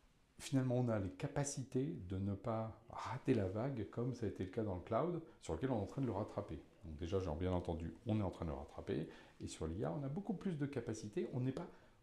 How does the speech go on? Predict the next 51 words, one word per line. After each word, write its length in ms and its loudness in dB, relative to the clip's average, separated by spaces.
aussi 300 2
en 60 4
retard, 340 -2
même 200 2
si 160 -4
évidemment 280 2
les 140 -2
Américains 380 -2
sont 140 -6
encore 240 -2
ceux 120 -4
qui 160 -6
parlent 220 0
le 100 2
plus 140 -4
fort, 360 -2
mais 140 2
peut-être, 640 -2
ce 100 -18
qu'a 120 2
dit 140 -2
quelqu'un 340 0
d'ailleurs, 380 0
euh, 260 2
c'est 160 -4
que 120 -6
c'était 200 -14
peut-être 200 -2
la 60 -2
dernière 320 0
fois 180 0
que 80 -4
les 60 -2
Américains 360 -2
étaient 180 -2
les 80 4
premiers 300 0
dans 100 2
la 80 0
vague. 200 0
Qui 140 0
sait ? 240 -2
Euh, 300 2
et 60 -4
le 100 -2
troisième, 460 2
euh, 500 0
thème, 260 4
hein, 160 2
donc, 340 0
euh, 60 0